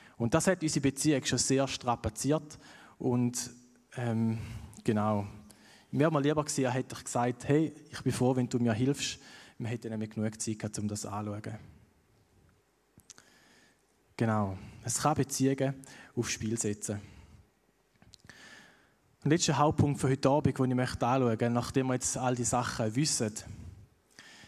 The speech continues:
Meine Frage war, wie lerne ich das? Wie kann ich denn lernen, die drei schwierigen Worte über meine Lippen zu bringen? Und ich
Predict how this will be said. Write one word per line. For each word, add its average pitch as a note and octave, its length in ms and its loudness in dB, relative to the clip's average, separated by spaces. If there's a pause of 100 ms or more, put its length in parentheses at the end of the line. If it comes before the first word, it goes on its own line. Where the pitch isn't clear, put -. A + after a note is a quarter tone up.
(380)
Meine D3+ 180 0
Frage D#3 300 0
war, D3 320 -2
wie D3 80 4
lerne C#3+ 320 2
ich - 140 -4
das? A#2+ 360 -4
Wie D3 80 2
kann D3+ 240 0
ich D3 140 -2
denn C#3 420 0 (1300)
lernen, B2+ 720 2
die C3 140 0
drei C3+ 360 2
schwierigen C3 380 0
Worte A#2+ 320 0
über A2+ 80 4
meine A#2+ 200 4
Lippen A#2+ 200 0
zu B2 80 -2
bringen? A2+ 320 -2
Und A2+ 140 -2
ich B2 80 -4